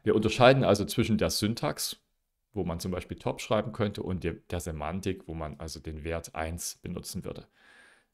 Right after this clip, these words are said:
Ähm, das eine ist ein, i-, ist etwas, was in einem String,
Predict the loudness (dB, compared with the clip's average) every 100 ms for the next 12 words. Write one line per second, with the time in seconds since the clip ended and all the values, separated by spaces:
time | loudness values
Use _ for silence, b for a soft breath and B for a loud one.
0 | -10 -8 -8 -8 -6 -2 0 0 -2 -4
1 | -6 -6 -10 -8 -6 -6 -4 -6 -8 -8
2 | -10 -10 -12 -12 -6 -2 -2 -2